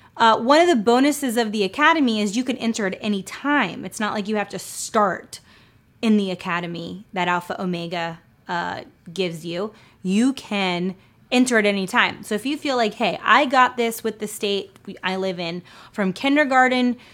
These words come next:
to, um, eighth grade, but in ninth grade, I wanna switch to the academy because, um, you know, universities, colleges,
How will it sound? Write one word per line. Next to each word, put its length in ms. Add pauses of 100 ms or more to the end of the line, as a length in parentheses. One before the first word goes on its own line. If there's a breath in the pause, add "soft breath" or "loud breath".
(180 loud breath)
to, 680
um, 540 (200)
eighth 280
grade, 400 (440 soft breath)
but 200
in 260
ninth 400
grade, 300
I 100
wanna 220
switch 360
to 60
the 140
academy 640
because, 1000 (440 soft breath)
um, 760 (680)
you 140
know, 260 (440)
universities, 680
colleges, 680